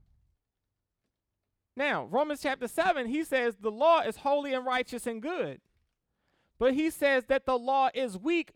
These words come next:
because of my flesh. I can't keep God's law, no matter how hard I try.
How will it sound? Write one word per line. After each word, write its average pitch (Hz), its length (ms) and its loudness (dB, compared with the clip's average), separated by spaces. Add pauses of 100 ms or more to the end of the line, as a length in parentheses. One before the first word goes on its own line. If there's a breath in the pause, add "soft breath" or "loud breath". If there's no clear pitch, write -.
because 285 640 0
of 262 220 2
my 262 280 0
flesh. 311 1120 -4 (1120)
I 277 200 4
can't 320 500 -2
keep 330 460 -4
God's 226 420 4
law, 170 540 0 (920)
no 175 140 -10
matter 208 280 -2
how 220 260 -2
hard 220 240 -4
I 202 100 0
try. 185 440 -8